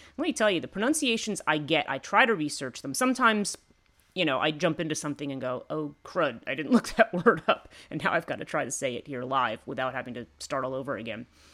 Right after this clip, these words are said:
But, um, and, and Irish, I, I studied it for two years, and I, I still, I, I struggle with it. Um, so I, I try to do my best to not, to not butcher the language,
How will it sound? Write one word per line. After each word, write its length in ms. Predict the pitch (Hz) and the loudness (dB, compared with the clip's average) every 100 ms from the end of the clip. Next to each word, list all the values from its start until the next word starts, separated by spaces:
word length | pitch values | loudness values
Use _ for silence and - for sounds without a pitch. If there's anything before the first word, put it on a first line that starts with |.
| - _ - - - _ | -20 _ -20 -20 -20 _
But, 400 | 170 147 143 - | 2 4 2 0
um, 460 | 156 151 143 147 147 _ _ _ _ _ _ _ _ _ - - | 0 2 0 -2 -6 _ _ _ _ _ _ _ _ _ -12 -4
and, 180 | 160 | 0
and 140 | 175 190 | 0 2
Irish, 400 | 196 202 175 - | 4 4 2 -2
I, 220 | - 220 214 | 2 4 4
I 120 | 240 | 2
studied 340 | - 220 170 | 2 0 0
it 140 | 120 - | -4 -8
for 80 | |
two 180 | 143 160 | -8 -6
years, 360 | 139 135 101 - | -4 -6 -8 -10
and 100 | 165 | -6
I, 160 | 160 165 | -4 -2
I 120 | 170 | -4
still, 540 | 165 - 185 151 131 131 - - _ _ _ _ - | -4 -4 0 0 0 -6 -16 -20 _ _ _ _ 0
I, 180 | 156 160 | 2 2
I 120 | 151 | 0
struggle 420 | - - 143 123 | -2 -4 -6 -4
with 160 | 117 98 | -8 -10
it. 180 | 92 _ _ - | -12 _ _ -10
Um, 420 | 135 123 120 117 - - - - | -8 -8 -10 -12 -16 -20 -20 -14
so 280 | - 208 196 | 2 8 8
I, 140 | 190 202 | 6 4
I 100 | 202 | 0
try 240 | - 262 | 4 4
to 60 | 240 | 4
do 140 | 202 208 | 0 0
my 180 | 175 | 0
best 680 | 151 151 156 - - - - | 0 2 0 -2 -8 -12 -14
to 120 | - 147 | -8 -2
not, 460 | 139 135 120 - | 0 0 -2 -6
to 100 | - | -8
not 260 | 143 131 143 | -6 -6 -6
butcher 320 | 139 - 160 | -6 -4 -4
the 60 | 135 | -4
language, 600 | 123 117 127 151 175 | -6 -6 -4 -4 -6